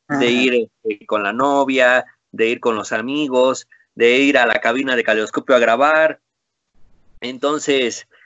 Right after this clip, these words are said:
Speaker 1: pues, se, se extraña, ¿no? Se extraña esa parte, pero lo importante es que estamos aquí,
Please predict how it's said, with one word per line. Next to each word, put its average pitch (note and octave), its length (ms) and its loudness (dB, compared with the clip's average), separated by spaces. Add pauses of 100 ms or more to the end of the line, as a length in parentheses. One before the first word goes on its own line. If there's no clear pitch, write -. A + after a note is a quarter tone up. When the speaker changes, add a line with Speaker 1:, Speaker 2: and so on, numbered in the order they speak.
(260)
Speaker 1:
pues, C3 240 0
se, C#3 160 0
se C3 120 0
extraña, F#3 460 2
¿no? F3+ 160 2
Se - 80 0
extraña E3 340 -4
esa D3+ 240 -4
parte, D3 280 0
pero A#2 340 2
lo A#2+ 100 0
importante B2 480 0
es D#3 60 -4
que - 60 -16
estamos D3 380 -2
aquí, F#3 480 -4